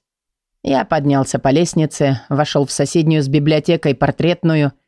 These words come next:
и, нажав на рычаг, отодвинул одну из картин, открывая потайное окно. Давненько им никто не пользовался. Кажется, в последний раз его открывал еще отец. Да,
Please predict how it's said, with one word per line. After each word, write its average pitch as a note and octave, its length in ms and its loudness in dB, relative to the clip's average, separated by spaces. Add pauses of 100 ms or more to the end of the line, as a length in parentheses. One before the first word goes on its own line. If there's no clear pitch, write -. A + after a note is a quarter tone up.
(280)
и, D#3+ 120 0
нажав E3 340 0
на D#3+ 120 2
рычаг, E3 400 0
отодвинул D#3+ 500 2
одну D#3+ 200 2
из D#3 140 0
картин, D#3+ 520 0 (400)
открывая C#3 500 0
потайное D3 560 2
окно. C#3+ 380 0 (640)
Давненько E3+ 880 2
им D#3 140 2
никто D3+ 240 0
не D3 120 2
пользовался. B2+ 800 -2 (680)
Кажется, G3 480 0
в - 180 -10
последний D#3 520 0
раз D#3+ 240 -2
его D#3+ 180 2
открывал D3+ 460 0
еще D3 320 2
отец. C3+ 500 0 (340)
Да, F3 480 2